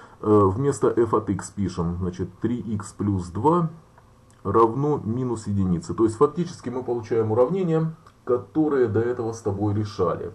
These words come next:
Вот, не зря ж мы это повторили. Вот так все логично. Ну и ищем x. Значит, три икс оставляем здесь.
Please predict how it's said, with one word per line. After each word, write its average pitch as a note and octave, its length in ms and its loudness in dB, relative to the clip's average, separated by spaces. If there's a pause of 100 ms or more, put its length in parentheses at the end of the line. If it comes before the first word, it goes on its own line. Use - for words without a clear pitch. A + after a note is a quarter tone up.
(220)
Вот, F2+ 320 -4
не F#2+ 100 -6
зря G2+ 240 -4
ж - 80 -8
мы F#2+ 120 -4
это E2 140 -6
повторили. E2+ 640 -6 (120)
Вот G#2 180 -12
так - 220 -8
все - 180 -8
логично. F#2 580 -4 (420)
Ну C#4 120 -4
и A3+ 80 0
ищем E3 440 0
x. G2+ 400 -2
Значит, A2 380 -4
три C#3+ 160 -2
икс - 320 -6
оставляем G#2+ 560 4
здесь. F3 360 -4